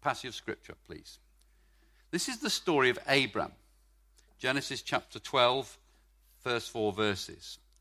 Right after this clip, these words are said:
Now the Lord said to Abram, "Go forth from your country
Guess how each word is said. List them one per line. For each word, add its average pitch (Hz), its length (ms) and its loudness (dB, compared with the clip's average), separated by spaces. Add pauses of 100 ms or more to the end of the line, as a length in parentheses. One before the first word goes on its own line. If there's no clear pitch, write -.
(360)
Now 165 120 6
the 160 80 4
Lord 269 200 4
said 208 220 2
to 139 220 2
Abram, 123 320 2
"Go 208 240 6
forth 190 300 0
from 165 160 -4
your 160 100 2
country 104 640 -4